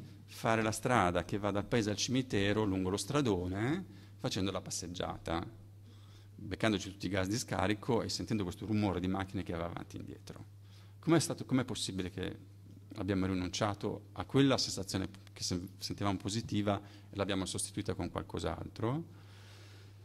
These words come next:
Ehm, ma io penso che il risultato è perché c'è un'intelligenza superiore a noi che ha, ha preso il sopravvento.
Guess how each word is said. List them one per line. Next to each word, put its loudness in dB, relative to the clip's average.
Ehm, 2
ma 4
io 10
penso 4
che 2
il 6
risultato 4
è 2
perché 0
c'è 2
un'intelligenza 2
superiore 2
a 6
noi 4
che -2
ha, -2
ha -8
preso 0
il -6
sopravvento. -10